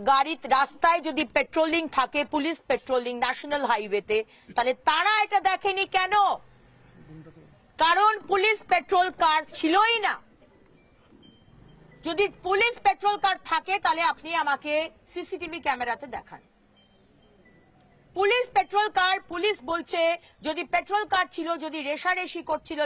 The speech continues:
যদি ইভটিজিং করছিল, বিরক্ত করছিল, তাহলে পুলিশের পেট্রোল কার তো ছিল, সেখানে দাঁড়িয়ে যায়নি কেন? মিথ্যা কথা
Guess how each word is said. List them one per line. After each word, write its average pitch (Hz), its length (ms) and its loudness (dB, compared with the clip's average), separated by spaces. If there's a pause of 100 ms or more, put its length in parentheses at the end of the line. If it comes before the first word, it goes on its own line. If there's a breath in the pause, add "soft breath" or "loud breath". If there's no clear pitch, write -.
যদি 277 160 -6 (160)
ইভটিজিং 320 440 -8 (120)
করছিল, 277 320 -10 (880 soft breath)
বিরক্ত 339 380 0 (120)
করছিল, 311 260 -6 (100)
তাহলে 330 260 -2
পুলিশের 330 360 -4 (340)
পেট্রোল 311 380 -6
কার 302 180 -2
তো 311 40 -14 (100)
ছিল, 302 120 -8 (160)
সেখানে 269 340 -6
দাঁড়িয়ে 247 320 -4
যায়নি 220 360 -6
কেন? 131 140 -18 (800)
মিথ্যা 415 280 -2
কথা 494 180 2